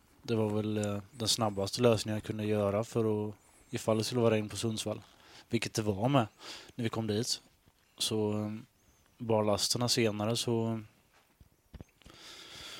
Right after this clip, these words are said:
var det vi kunde förbereda med. Så när vi kom upp till Sundsvall så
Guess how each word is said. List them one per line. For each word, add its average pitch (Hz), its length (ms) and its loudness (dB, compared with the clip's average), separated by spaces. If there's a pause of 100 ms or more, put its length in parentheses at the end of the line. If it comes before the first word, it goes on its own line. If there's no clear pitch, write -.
(440)
var 117 200 4
det 110 120 6
vi 104 120 -2
kunde 110 200 0
förbereda 110 480 4
med. 120 200 4
Så 123 100 2
när 113 80 2
vi 113 80 0
kom 120 160 0
upp 110 140 -2
till 123 120 4
Sundsvall 110 480 4
så 104 400 2